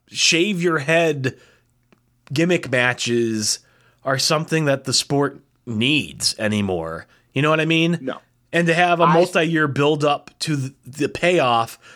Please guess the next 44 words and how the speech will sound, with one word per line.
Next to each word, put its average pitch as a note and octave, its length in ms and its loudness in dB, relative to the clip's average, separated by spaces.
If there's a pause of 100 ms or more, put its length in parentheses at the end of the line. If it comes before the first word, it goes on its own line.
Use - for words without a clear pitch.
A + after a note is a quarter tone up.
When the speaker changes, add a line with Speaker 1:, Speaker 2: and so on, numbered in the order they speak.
(180)
Speaker 1:
the D#3+ 80 4
ultimate F3+ 400 0
payoff, E3 420 0
like C#3 160 -2
you C#3+ 80 -2
just C#3 220 -2
said, D3 320 -2
is C#3+ 160 0
getting D3 260 -2
it - 120 -10
cut C#3+ 200 0
off. B2+ 540 0 (440)
Like, D3+ 200 0
I D#3 160 0
don't, F3 360 0 (460)
can F#3+ 140 0
we F#3+ 80 2
just, - 420 -2
can E3+ 140 -2
we F3+ 60 2
just G3 180 -2
fast F3 320 0
forward? G3 520 0 (280)
We F3+ 80 0
don't F#3+ 180 2
need F3+ 200 0
to D#3+ 60 0
d-, B2+ 300 -4
to A#2 100 -6
do C#3+ 220 0
that G2 340 -4
program. F#2 720 -4
I, C3 320 -2
I - 20 0
don't, D3+ 240 -2 (120)
I C#3 100 -2
don't D#3 160 0
need D3 220 0
to A#2 80 -6
see D#3 220 0
it. D#2+ 280 -8 (540)
It's A#2+ 100 -2
not D3 220 2
entertaining. B2 760 -2